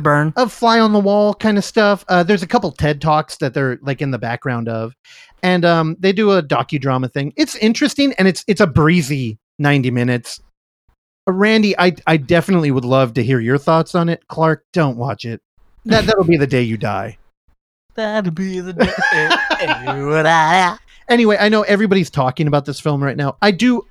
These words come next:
Speaker 1: I really do think, you know, in twenty twenty, where we have a pandemic, we have the worst fires in California history, we're clearly going to war with China,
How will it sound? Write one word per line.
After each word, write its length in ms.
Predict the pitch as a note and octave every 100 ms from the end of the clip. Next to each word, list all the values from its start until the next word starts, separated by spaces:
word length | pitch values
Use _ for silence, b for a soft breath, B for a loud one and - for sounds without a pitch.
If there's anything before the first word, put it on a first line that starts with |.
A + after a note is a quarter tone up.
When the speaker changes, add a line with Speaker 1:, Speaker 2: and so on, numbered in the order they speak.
| -
Speaker 1:
I 60 |
really 360 | F#3+ A#3 C4+ G#3+
do 200 | G3 G#3
think, 360 | - G3 F#3 - b b b b b
you 120 | G3 F#3
know, 180 | D#3 D3
in 180 | E3+
twenty 360 | E3 G3+ G3+ F#3+
twenty, 500 | - F3 E3+ D3+ C#3+ - _ _
where 120 | D#3+
we 120 | C#3 C#3+
have 180 | C#3
a 140 | C3 A#2+
pandemic, 640 | - D#3 C#3 C3+ B2+ A#2 - -
we 120 | C3+
have 300 | C3+ B2+ A#2
the 100 | C3+
worst 320 | C#3 D#3 - -
fires 380 | D3 C#3 C3 B2
in 100 | A#2+
California 480 | C3 A#2 C#3 B2
history, 500 | A2+ A#2+ - A#2+ A2+ - b b b
we're 480 | D3+ D#3+ D#3 D3 C#3
clearly 500 | - - G3 G3 E3
going 260 | D3 D3 C#3
to 60 |
war 180 | B2 B2+
with 140 | A#2
China, 600 | - D#3+ D#3 D3+ C#3+ C3+